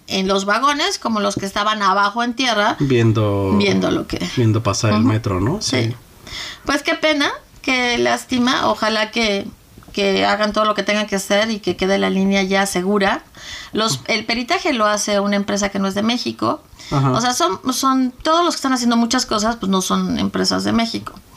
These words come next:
Speaker 1: Esta es una empresa noruega,
Speaker 2: Ujú.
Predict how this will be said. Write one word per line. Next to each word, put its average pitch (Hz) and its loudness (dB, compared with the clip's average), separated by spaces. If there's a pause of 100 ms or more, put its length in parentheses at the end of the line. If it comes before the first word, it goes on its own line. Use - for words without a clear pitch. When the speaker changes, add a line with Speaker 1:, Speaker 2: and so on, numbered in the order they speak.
(340)
Speaker 1:
Esta 262 0
es 294 2
una 254 4
empresa 240 2
noruega, 214 2 (200)
Speaker 2:
Ujú. 185 4